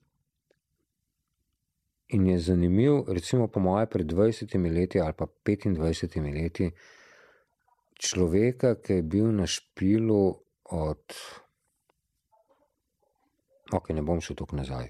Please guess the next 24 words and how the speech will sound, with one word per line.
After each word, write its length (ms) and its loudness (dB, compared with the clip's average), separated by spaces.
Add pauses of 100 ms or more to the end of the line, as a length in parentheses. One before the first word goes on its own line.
(160)
ker 180 -12
bi 140 -8
rad 160 -4
z 140 -10
nekim 340 -4
bendom 460 -6 (960)
postavil, 680 -6 (680)
m, 360 -12 (400)
primer. 460 -2 (720)
Pred 200 -4
petnajstimi 640 0
leti, 400 2
predvidevam, 720 0 (1400)
ni 200 2
bilo 180 0
človeka, 540 -2
ki 160 -6
bi 140 -4
ga 160 -4
v 120 -6
četrtek 680 -2
videl 340 -2
na 140 -2
špilu 800 -2